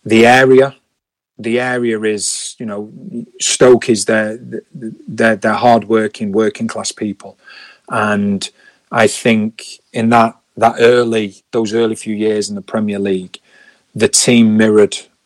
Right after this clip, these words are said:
the area. And I think that was so important. And there was an unbelievable togetherness between the players and the supporters. And the supporters played an incredible role in us,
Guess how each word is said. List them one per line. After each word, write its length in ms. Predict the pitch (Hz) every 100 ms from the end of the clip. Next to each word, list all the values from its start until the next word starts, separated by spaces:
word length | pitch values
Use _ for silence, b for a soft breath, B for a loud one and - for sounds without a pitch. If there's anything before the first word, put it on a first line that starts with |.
| _ _
the 180 | 104 104
area. 420 | 107 104 101 95 _ -
And 120 | 104
I 40 |
think 160 | - 107
that 100 | 104
was 120 | 104
so 300 | - 117 107
important. 640 | 98 - 104 101 95 92 - b b b -
And 260 | 107 104
there 100 | 104
was 340 | 101 101 - - -
an 140 | 113
unbelievable 600 | 113 110 107 107 95 101
togetherness 720 | 92 98 92 113 104 104 104
between 540 | - 202 - 220 208 202
the 80 |
players 560 | - 117 104 101 98 - -
and 120 | 104
the 40 |
supporters. 720 | 98 - - 107 101 101 - - b b b
And 100 | -
the 40 | 110
supporters 460 | 117 - 120 110
played 420 | 104 - 113 104 -
an 120 | - 101
incredible 560 | 98 - 110 101 107
role 300 | 101 104 101
in 100 | 98
us, 260 | 98 -